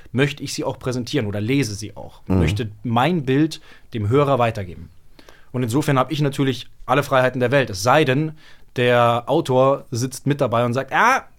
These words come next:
Speaker 1: habe ich mir aber anders vorgestellt, der wird so und so ausgesprochen“, oder was weiß ich. Aber
Speaker 2: Das passiert auch manchmal,
Speaker 1: Hm,
Speaker 2: ja?
Speaker 1: so gut wie nie. Also hier zum Beispiel in dem Fall stehe ich im Austausch mit dem, mit dem Autor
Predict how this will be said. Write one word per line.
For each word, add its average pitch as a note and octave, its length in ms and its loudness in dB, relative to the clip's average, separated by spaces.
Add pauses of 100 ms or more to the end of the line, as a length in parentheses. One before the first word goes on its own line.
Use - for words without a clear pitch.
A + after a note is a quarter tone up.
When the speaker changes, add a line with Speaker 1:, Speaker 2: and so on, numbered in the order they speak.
(300)
Speaker 1:
habe E3+ 160 2
ich F3+ 60 2
mir F#3 120 2
aber F3 120 4
anders F#3+ 200 0
vorgestellt, B2+ 440 -2
der B2+ 80 -2
wird C3 120 -2
so D3+ 100 0
und E3 80 0
so C3 100 -2
ausgesprochen“, G#2 680 -8
oder A2+ 200 0
was A#2+ 220 -4
weiß - 140 -12
ich. - 240 -14
Aber G2+ 220 -6 (140)
Speaker 2:
Das A2+ 140 2
passiert C#3+ 320 0
auch A2+ 160 2
manchmal, F#2+ 380 2
Speaker 1:
Hm, D2+ 40 2
Speaker 2:
ja? C3 200 0 (120)
Speaker 1:
so - 200 -12
gut G2+ 200 -10
wie G#2+ 100 -8
nie. F#2+ 200 -6 (460)
Also B2+ 160 -2
hier B2+ 240 0
zum D3 120 -4
Beispiel C3+ 160 -4
in A2 40 -4
dem C3+ 160 -2
Fall C3+ 380 0 (100)
stehe C3 240 -8
ich A2 60 -4
im A#2 80 -6
Austausch D3+ 440 -6
mit C#3 140 -10
dem, C3+ 180 -8
mit B2+ 100 -14
dem B2+ 120 -12
Autor C3+ 400 -4